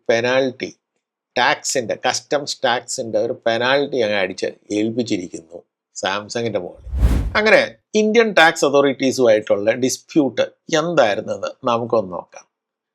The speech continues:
ഈ normally നടന്നുകൊണ്ടിരുന്ന സാധനം ഇന്ത്യൻ ടാക്സ് അതോറിറ്റീസ് വിചാരിച്ചു, "നമുക്ക് ഇച്ചിരൂടും കൂടെ എക്സ്ട്രാ പണം ഒന്ന് പിരിച്ചെടുക്കാം സാംസങ്ങിൽ നിന്ന്." അന്നേരം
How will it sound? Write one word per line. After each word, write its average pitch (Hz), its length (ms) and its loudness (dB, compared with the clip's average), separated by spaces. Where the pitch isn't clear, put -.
ഈ 147 180 2
normally 165 720 6
നടന്നുകൊണ്ടിരുന്ന 139 720 2
സാധനം 113 480 0
ഇന്ത്യൻ 165 360 2
ടാക്സ് 139 320 4
അതോറിറ്റീസ് 120 560 0
വിചാരിച്ചു, 104 580 -2
"നമുക്ക് 131 440 2
ഇച്ചിരൂടും 120 640 0
കൂടെ - 340 -4
എക്സ്ട്രാ 113 380 -2
പണം 113 320 -4
ഒന്ന് 92 340 -4
പിരിച്ചെടുക്കാം 117 600 -2
സാംസങ്ങിൽ 113 520 -4
നിന്ന്." 92 380 -14
അന്നേരം 175 320 4